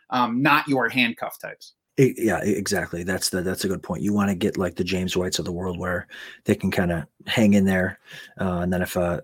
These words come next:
Speaker 2: if Zeke does get hurt, then Pollard becomes a, you know, a top seven or eight running back, and then, then you're gold.
Speaker 1: More picks. We got Derrick Henry went right after you at the seventh spot. Michael Thomas, as I mentioned earlier, Clyde Edwards-Helaire after that. Joe Mixon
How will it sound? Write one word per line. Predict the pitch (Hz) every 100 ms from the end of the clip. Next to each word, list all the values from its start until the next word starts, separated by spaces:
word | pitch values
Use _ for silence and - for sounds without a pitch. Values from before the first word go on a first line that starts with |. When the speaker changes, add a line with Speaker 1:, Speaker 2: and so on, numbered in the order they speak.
| -
Speaker 2:
if | 90 98 92
Zeke | - 95
does | 98 92
get | 92
hurt, | 82 90 76
then | 87
Pollard | 85 98 92 87
becomes | 92 98 85
a, | 85 85 87 _ _ _ -
you | 90
know, | 82
a | 76
top | - 85 -
seven | - 110 90
or | 90
eight | 85
running | 92 90
back, | 87 82
and | 90
then, | 90
then | 90 85
you're | 80
gold. | 85 87 - _ _ _ _
Speaker 1:
More | 139 156 233 233
picks. | 202 175 165 -
We | 156
got | 151 139 -
Derrick | 165 220 226
Henry | 190 196 202
went | 185 170 131
right | 156 190
after | 185 175 151
you | 147 156 160 156
at | -
the |
seventh | - 156 151 151
spot. | - 147 143
Michael | 143 143 165
Thomas, | 156 156 156 160
as | 143
I |
mentioned | 143 143 135
earlier, | 139 143 147 -
Clyde | 170 190
Edwards-Helaire | 185 165 143 - 156 160 165 156 147
after | 143 -
that. | 120 151 165 160
Joe | - 160 185 180
Mixon | 151 156 165 - 170 165